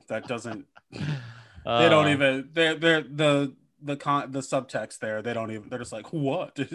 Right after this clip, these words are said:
Speaker 1: <laughs> He, he's a, he's a, he's a, he's got, he's got a Tony Award," or whatever the fuck it is. I
Speaker 2: <laughs>
Speaker 1: can't think
Speaker 2: He's
Speaker 1: of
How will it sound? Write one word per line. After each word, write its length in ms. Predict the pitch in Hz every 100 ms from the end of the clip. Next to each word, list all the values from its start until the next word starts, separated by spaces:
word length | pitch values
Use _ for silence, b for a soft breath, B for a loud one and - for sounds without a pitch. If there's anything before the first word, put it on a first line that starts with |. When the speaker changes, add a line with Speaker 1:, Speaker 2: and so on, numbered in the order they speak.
| 160
Speaker 1:
<laughs> 240 | - -
He, 140 | 139 143
he's 280 | - 196
a, 220 | 160 135 127
he's 220 | 151 175
a, 100 | 156 - _
he's 240 | 143 175 160
a, 560 | 143 135 131 123 120 b b b
he's 160 | 156 143
got, 160 | 165 131
he's 160 | 143
got 140 | 160 143
a 40 |
Tony 460 | - - 160 175 123
Award," 480 | 104 104 104 110
or 80 | 117
whatever 200 | 113 113
the 60 | 110
fuck 240 | 92 80
it 60 | 135
is. 140 | 120
I 80 | 156
Speaker 2:
<laughs> 20 |
Speaker 1:
can't 100 | 131
think 120 | 135 -
Speaker 2:
He's 80 |
Speaker 1:
of 60 | -